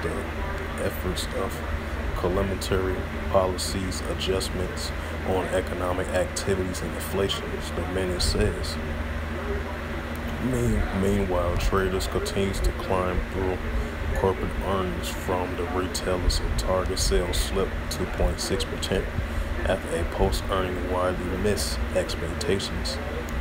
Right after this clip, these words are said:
as it grapples for excess inventory. Lowe's ended the session marginally higher despite the mixed quarters. Retail sales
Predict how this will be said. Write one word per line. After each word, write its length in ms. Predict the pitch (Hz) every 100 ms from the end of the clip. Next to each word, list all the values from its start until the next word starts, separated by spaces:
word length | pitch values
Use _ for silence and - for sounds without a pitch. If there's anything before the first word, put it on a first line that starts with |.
| - -
as 200 | 90 -
it 140 | 92
grapples 400 | 98 87 92 85
for 320 | 78 87 87 -
excess 640 | 98 - - 98 92 - - - - - 98
inventory. 580 | 101 - - 90 92 - - - - - - 92
Lowe's 480 | 92 92 92 - -
ended 360 | 92 95 90 85
the 100 | -
session 440 | - 92 92 - - - - - - - - - - - -
marginally 540 | 92 95 95 - 90 87
higher 420 | 92 90 90 90 -
despite 500 | 87 - 95 92 -
the 60 | 85
mixed 440 | 95 95 - - - -
quarters. 560 | 185 185 165 - - - - - - 73
Retail 460 | 98 98 - 92 87
sales 560 | - 95 92 90 87